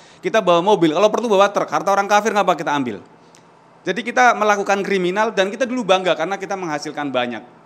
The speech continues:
Kalau tidak tercakap, ya maka ini akan menjadi hutang. Terus kita juga bikin yayasan yatim piatu, yayasan duafa, yayasannya sampai sekarang ada, termasuk yang bikin buku ini salah satu pendiri yayasannya. Dan ini ada di Al Zaitun.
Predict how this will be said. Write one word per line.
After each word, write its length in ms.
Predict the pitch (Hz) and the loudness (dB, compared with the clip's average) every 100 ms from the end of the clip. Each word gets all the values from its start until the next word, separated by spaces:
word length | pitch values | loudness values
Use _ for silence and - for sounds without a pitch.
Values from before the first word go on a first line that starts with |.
| - | -10
Kalau 160 | 147 | -8
tidak 240 | 175 185 180 | -4 -2 -2
tercakap, 400 | 175 180 202 170 | -4 -6 -6 -6
ya 80 | |
maka 240 | 165 175 190 | -8 -6 -8
ini 160 | 214 | -8
akan 160 | 214 202 | -10 -8
menjadi 160 | 160 151 | -8 -8
hutang. 320 | 143 104 90 - - - - | -8 -12 -14 -20 -20 -10 -2
Terus 220 | 220 - | 0 0
kita 160 | 220 233 | -2 -2
juga 240 | 175 175 | 0 -2
bikin 160 | 151 175 | -4 -4
yayasan 400 | 170 160 180 170 | -2 -2 -2 -4
yatim 240 | 156 147 | -6 -6
piatu, 400 | 135 123 123 160 | -4 -4 -4 -6
yayasan 400 | 156 127 127 143 | -4 -2 -2 -4
duafa, 560 | 131 127 110 143 139 135 | -4 -4 -4 -4 -4 0
yayasannya 400 | 208 220 240 254 | 2 2 0 -2
sampai 160 | 247 | -4
sekarang 240 | 220 220 220 | -4 -6 -4
ada, 240 | 190 131 | -4 -4
termasuk 320 | 160 170 180 202 | -4 -6 -6 -6
yang 80 | 185 | -8
bikin 240 | 170 170 | -6 -6
buku 240 | 156 151 175 | -6 -6 -6
ini 80 | 208 | -2
salah 160 | 175 | -2
satu 240 | 165 170 185 | -2 -6 -6
pendiri 320 | 165 156 147 | -2 0 0
yayasannya. 720 | 131 127 117 104 - - - | -2 -4 -8 -10 -18 -20 -6
Dan 80 | 151 190 | -2 0
ini 80 | |
ada 160 | 190 196 | 2 2
di 80 | 165 | 2
Al 160 | 147 | 0
Zaitun. 400 | 123 131 170 226 | 0 -4 -6 -12